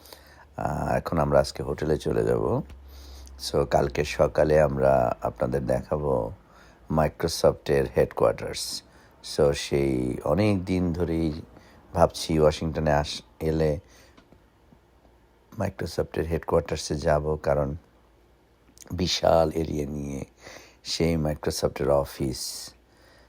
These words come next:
আহ, সেই গল্পই আপনাদের বলবো, আহ, সেখানে গিয়ে। তো ভালোই লাগ-, আমি এখন Microsoft-এর ওয়াশিংটন সিয়াটলের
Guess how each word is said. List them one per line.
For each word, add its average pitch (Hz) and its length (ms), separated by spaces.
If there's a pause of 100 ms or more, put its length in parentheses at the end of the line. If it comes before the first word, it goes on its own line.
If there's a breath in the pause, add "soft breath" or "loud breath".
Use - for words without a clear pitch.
(180 soft breath)
আহ, 69 420
সেই 78 260
গল্পই 73 560
আপনাদের 73 400
বলবো, 69 600 (600 soft breath)
আহ, 69 880
সেখানে 64 440
গিয়ে। 58 340 (920 loud breath)
তো 82 320
ভালোই 117 360
লাগ-, 123 120 (1000)
আমি 104 180
এখন 110 360
Microsoft-এর 104 720 (1080 loud breath)
ওয়াশিংটন 113 760
সিয়াটলের 107 580